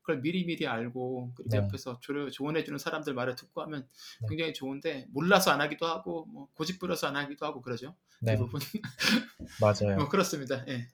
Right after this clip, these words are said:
Speaker 2: 그래서 그 너무 그 특허랑 상표 뭐 이런 쪽에만 어-, 오리엔테이드 돼 있다 보니까 제 자신이 한계를 많이 느껴가지고 그래서 기술 창업 삼십육 개는 그거보다 이제 한 단계 위에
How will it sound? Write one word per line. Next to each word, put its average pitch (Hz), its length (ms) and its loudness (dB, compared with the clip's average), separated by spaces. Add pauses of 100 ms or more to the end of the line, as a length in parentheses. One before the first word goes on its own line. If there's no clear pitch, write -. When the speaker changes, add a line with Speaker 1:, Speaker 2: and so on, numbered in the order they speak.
(160)
Speaker 2:
그래서 160 340 8
그 165 300 10
너무 156 480 12
그 131 240 6
특허랑 190 640 12
상표 190 500 12
뭐 143 160 12
이런 131 220 12
쪽에만 147 400 10
어-, 120 260 10
오리엔테이드 131 1000 8
돼 113 100 6
있다 113 340 6
보니까 104 600 8 (420)
제 127 200 4
자신이 123 400 8
한계를 151 640 12
많이 95 220 10
느껴가지고 107 680 4
그래서 110 360 4
기술 131 260 2
창업 127 400 6
삼십육 139 440 6
개는 110 1040 4
그거보다 139 480 10
이제 98 240 8
한 143 200 2
단계 165 280 10
위에 113 760 8